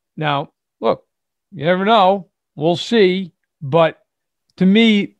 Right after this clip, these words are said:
this game, you're gonna trust Rashad Breeland, who's big and physical, to take on Mike Evans. You're gonna tell Rashad Breeland, "I don't care if you get a holding penalty.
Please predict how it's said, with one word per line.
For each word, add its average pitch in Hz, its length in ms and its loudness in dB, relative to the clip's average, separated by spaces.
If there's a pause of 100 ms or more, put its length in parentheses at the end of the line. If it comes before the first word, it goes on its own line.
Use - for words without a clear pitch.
this 220 400 0
game, 185 480 -4 (100)
you're 196 320 -2
gonna 226 220 -4
trust - 520 -4
Rashad 160 580 0
Breeland, 135 420 -8
who's 127 160 -8
big 151 240 0
and 175 140 -4
physical, 139 480 -6
to - 160 -16
take 156 320 -2
on 143 200 0
Mike 127 280 -4
Evans. - 400 -10 (840)
You're 202 200 0
gonna 226 140 -6
tell 196 280 0
Rashad 165 480 -4
Breeland, 147 320 -6
"I 165 140 0
don't 214 160 -4
care 180 220 0
if 123 80 -6
you 147 60 -10
get 143 100 -6
a 117 40 -6
holding 117 260 -8
penalty. 82 420 -16